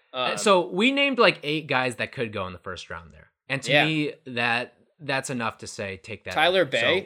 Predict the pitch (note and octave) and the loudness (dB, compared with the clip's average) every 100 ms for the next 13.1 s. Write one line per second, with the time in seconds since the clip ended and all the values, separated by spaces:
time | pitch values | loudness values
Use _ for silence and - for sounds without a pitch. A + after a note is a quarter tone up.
0 | C3+ C#3 C#3+ C#3+ D#3 D#3 F3 F3 A#2 C3 | -6 -6 -4 -2 -4 -4 -6 -8 -10 -8
1 | G#2 - F#2+ - A#2+ B2 A2 A#2+ A#2 - | -8 -8 -8 -4 0 0 -2 -6 -6 -4
2 | A2 A2 G#2+ C3 B2 C3 B2 C3+ C3 A2+ | -2 0 0 -4 -4 -6 -2 0 0 -2
3 | _ _ _ _ _ _ _ _ - B2 | _ _ _ _ _ _ _ _ -12 -4
4 | G#2 F#2+ _ _ _ _ _ - B2 C#3+ | -4 -4 _ _ _ _ _ -6 -2 4
5 | G#3+ F#3+ G#3 G#3+ D#3+ D3+ - F#3+ - E3+ | 6 6 4 2 0 -2 -4 -4 -2 -2
6 | D#3+ E3 E3 - _ _ _ F3 G3 A#3 | -2 -2 -2 -6 _ _ _ 0 2 6
7 | A#3+ C3+ A3 D3 C#3 C3+ - _ _ - | 8 10 10 8 6 0 -6 _ _ -10
8 | F3 - G#3 G3+ E3+ - - A3 G#3+ G#3+ | -8 0 4 6 6 4 -2 -2 4 4
9 | G#3+ G#3 - - F#3+ G3+ F#3 - G#3 C#4 | 4 -4 -4 -6 2 4 4 2 2 4
10 | B3 D#3+ G#2 G#2+ C3+ D#3 D#3 D3+ C3+ C3+ | 2 0 -2 -2 2 2 2 -2 -2 -6
11 | B2+ B2+ B2+ B2 B2 A2+ G2 G2+ A#2 A#2 | -6 -8 -6 -2 -2 -2 -6 -6 -6 -6
12 | - A2+ A2+ G2+ G#2+ - A#2+ A2+ F#2+ G2+ | -8 -8 -8 -8 -10 -8 -6 -6 -4 -6
13 | G2+ | -8